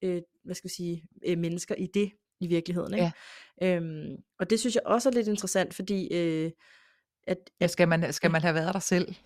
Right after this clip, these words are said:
Speaker 1: Ja,
Speaker 2: Øh,
Speaker 1: ja,
Speaker 2: ja.
Speaker 1: s-, både skal
Speaker 2: Ja.
Speaker 1: man have været der selv, og, og er det altid den vej, der nødvendigvis så er den rigtige for de andre? Det, man må jo antage, at nogen har valgt en mentor, fordi de vil gå den vej.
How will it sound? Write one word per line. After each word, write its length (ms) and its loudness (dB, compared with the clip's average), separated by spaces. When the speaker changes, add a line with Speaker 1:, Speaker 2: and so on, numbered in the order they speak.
Speaker 1:
Ja, 160 4
Speaker 2:
Øh, 380 -4
Speaker 1:
ja, 100 6
Speaker 2:
ja. 120 6
Speaker 1:
s-, 100 -6
både 220 6
skal 200 0
Speaker 2:
Ja. 60 2
Speaker 1:
man 100 0
have 140 -2
været 160 2
der 60 -4
selv, 320 0
og, 360 2
og 200 2
er 100 0
det 160 0
altid 320 -4
den 240 0
vej, 160 4
der 80 8
nødvendigvis 580 2
så 140 0
er 80 2
den 180 -2
rigtige 300 -2
for 100 0
de 120 0
andre? 220 0
Det, 120 -2
man 120 2
må 60 2
jo 60 2
antage, 340 -2
at 60 -4
nogen 180 -2
har 100 -2
valgt 320 2
en 140 -4
mentor, 300 -4
fordi 240 -6
de 100 -4
vil 100 -4
gå 280 0
den 160 -4
vej. 180 -2